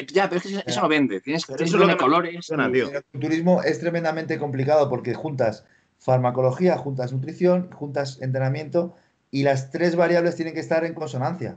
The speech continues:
Speaker 3: O sea, entonces
Speaker 2: Pero mira, Jesús, tú eres un claro ejemplo.
Speaker 3: es muy complicado.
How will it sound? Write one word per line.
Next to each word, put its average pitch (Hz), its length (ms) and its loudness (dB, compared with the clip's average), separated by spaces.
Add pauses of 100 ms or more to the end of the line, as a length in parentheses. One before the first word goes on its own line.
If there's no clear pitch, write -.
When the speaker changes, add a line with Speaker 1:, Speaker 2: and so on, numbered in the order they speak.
(140)
Speaker 3:
O - 40 -20
sea, 117 100 -8
entonces 123 340 -2
Speaker 2:
Pero - 80 -16
mira, 170 260 -2
Jesús, 190 480 2
tú 160 80 0
eres 175 160 2
un 202 100 -2
claro 185 220 2
ejemplo. 104 680 -4
Speaker 3:
es 139 160 -6
muy 160 220 2
complicado. 175 640 2